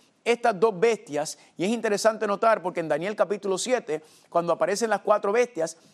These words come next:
cada una de esas bestias se conquistaban, pero aquí no se están conquistando, sino aquí estas dos bestias están trabajando juntos cuando la herida se sana. Sigue diciendo, "También hace grandes señales de tal manera que aún hace descender fuego del cielo a la tierra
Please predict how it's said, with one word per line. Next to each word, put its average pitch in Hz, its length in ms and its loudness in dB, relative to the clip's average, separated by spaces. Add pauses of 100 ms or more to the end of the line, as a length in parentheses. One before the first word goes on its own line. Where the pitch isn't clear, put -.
(140)
cada 220 280 4
una 233 220 2
de 226 80 2
esas 208 200 2
bestias 226 360 0
se 208 100 -2
conquistaban, 180 800 0 (260)
pero 151 180 0
aquí 254 280 -2
no 254 180 2
se 214 100 -2
están 196 220 -2
conquistando, 170 560 -2
sino 151 240 -4
aquí 185 220 -2
estas 202 200 -2
dos 185 200 -4
bestias 202 420 -2 (300)
están 196 320 0
trabajando 202 520 2
juntos 196 560 0 (360)
cuando 160 300 -4
la 165 80 0
herida 175 240 0
se 175 160 -4
sana. 170 460 0 (320)
Sigue 180 280 0
diciendo, 208 500 0 (360)
"También 175 380 2
hace 220 200 2
grandes 214 340 2
señales 208 380 2
de 202 100 0
tal 202 160 2
manera 202 380 0
que 180 80 0
aún 196 160 0
hace 185 160 -2
descender 180 380 -2
fuego 202 360 0
del 190 140 -2
cielo 190 240 0
a 185 40 4
la 180 100 0
tierra 208 420 -2